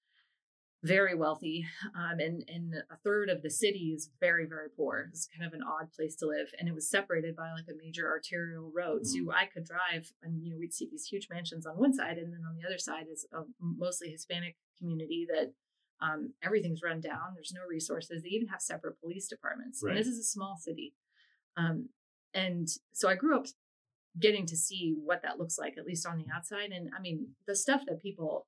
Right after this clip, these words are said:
Speaker 1: of people's nightmares, right? Like, people on the streets doing drugs, excuse me, my neck, um, overcrowding, overparking, um, nothing's taken care of.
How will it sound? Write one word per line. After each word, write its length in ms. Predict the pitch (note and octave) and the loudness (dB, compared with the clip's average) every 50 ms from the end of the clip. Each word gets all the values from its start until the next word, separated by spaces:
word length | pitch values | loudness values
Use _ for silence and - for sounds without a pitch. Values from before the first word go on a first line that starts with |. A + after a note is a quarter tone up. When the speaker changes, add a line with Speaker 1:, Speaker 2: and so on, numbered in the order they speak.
| _ | _
Speaker 1:
of 160 | - F3 E3 - | -6 -6 -2 2
people's 300 | - A3 G#3 F3 D#3+ E3+ | 2 2 4 2 0 0
nightmares, 400 | D3 D3+ - - - - - G3 | -2 -4 -6 -8 -6 -2 2 2
right? 180 | F#3+ F#3 F3+ | 2 2 2
Like, 220 | F3+ F3 F3 - _ _ _ _ _ _ _ _ - | 0 -2 -2 -4 _ _ _ _ _ _ _ _ 4
people 280 | B3+ A#3+ B3+ A3+ A#3 | 4 6 6 0 -4
on 160 | A3+ A3+ A3+ | -4 -4 -4
the 60 | A3 G#3 | -2 0
streets 460 | - - - G3+ G3+ G3 F3+ E3 - | 0 2 2 0 0 -2 -4 -6 -4
doing 200 | - F3 F3+ F3+ | -2 4 8 8
drugs, 420 | - - D#3+ E3 E3 D#3 D#3+ - - - _ _ _ C4 C4+ C4+ | 8 8 8 4 2 0 -4 -10 -20 -20 _ _ _ -20 -18 -18
excuse 260 | - _ E3 D#3+ - | -16 _ -12 -12 -10
me, 80 | A#3 B3 - | -12 -14 -14
my 100 | - - | -14 -14
neck, 180 | D#3+ D#3 D#3 _ _ _ _ - - _ _ _ | -14 -14 -14 _ _ _ _ -20 -20 _ _ _
um, 420 | F3 F3+ E3+ E3 E3 D#3+ D#3+ D#3+ - _ _ _ _ _ _ _ _ _ - _ _ - | 4 6 6 6 4 2 0 -2 -8 _ _ _ _ _ _ _ _ _ -20 _ _ 8
overcrowding, 840 | - G#3+ G#3+ G#3+ G#3+ G#3 - - G3 F3 F3+ F3+ F3+ F3+ F3+ E3+ E3+ | 8 8 8 8 4 0 2 2 4 4 4 2 0 -2 -4 -6 2
overparking, 1040 | - G#3+ A3+ G#3 G#3+ G3+ G3+ _ - F3 F3 E3+ - E3+ E3 E3 E3 E3 E3 D#3+ - - | 4 4 4 4 4 -2 -2 _ -2 -2 -2 0 0 -2 0 0 0 -2 -4 -8 -4 -2
um, 380 | F3+ F3 E3 E3 E3 D#3+ C4+ C4+ | -2 0 0 -2 -4 -4 -4 -4
nothing's 560 | F#3 F3+ F3+ G3 G#3 G#3+ G#3 - G3 F#3 E3 E3 | -4 -4 0 2 2 2 2 0 -2 -2 -2 -2
taken 260 | F3 F3 E3+ E3+ E3 | -2 -2 -4 -8 -8
care 240 | D#3+ D3 C#3 C#3 | -4 -2 -2 -2
of. 60 | C#3+ | -2